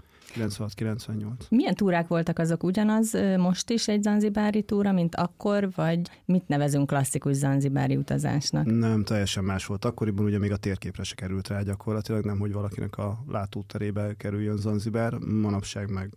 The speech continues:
Speaker 1: abszolút a top listák csúcsán szerepel. Ehhez mérten sajnos,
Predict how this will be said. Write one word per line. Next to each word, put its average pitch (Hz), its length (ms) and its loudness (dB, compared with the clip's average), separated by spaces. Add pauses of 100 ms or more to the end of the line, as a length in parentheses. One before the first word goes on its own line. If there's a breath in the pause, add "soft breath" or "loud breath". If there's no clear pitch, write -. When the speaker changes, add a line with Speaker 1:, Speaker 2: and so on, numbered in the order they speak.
Speaker 1:
abszolút 101 480 -8
a 98 240 -6 (140)
top 101 220 -8
listák 101 340 -6
csúcsán 104 560 -6 (400 soft breath)
szerepel. 113 680 -2
Ehhez 101 360 -4 (220)
mérten 101 600 -2
sajnos, 101 480 -4